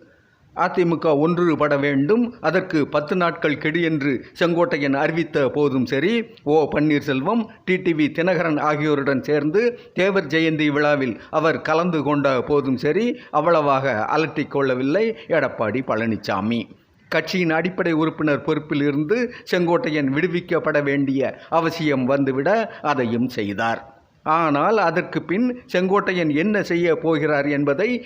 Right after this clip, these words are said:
கணிக்க முடியாமல் போயிற்று. டி டி வி தினகரன், பன்னீர்செல்வம் ஆகியோருடன் இணைந்து செயல்பட போகிறார் செங்கோட்டையன் என்ற தோற்றம்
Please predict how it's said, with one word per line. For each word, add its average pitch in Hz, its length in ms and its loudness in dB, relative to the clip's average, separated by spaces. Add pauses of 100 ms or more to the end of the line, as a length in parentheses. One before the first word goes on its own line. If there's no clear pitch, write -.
கணிக்க 156 420 0
முடியாமல் 127 600 0
போயிற்று. 107 580 -4 (600)
டி 202 100 2
டி 165 160 0
வி 156 140 0
தினகரன், 151 520 0 (180)
பன்னீர்செல்வம் 165 720 0
ஆகியோருடன் 147 640 0
இணைந்து 147 380 0 (220)
செயல்பட 170 480 2
போகிறார் 135 540 0
செங்கோட்டையன் 147 600 0
என்ற 131 300 0
தோற்றம் 139 500 -2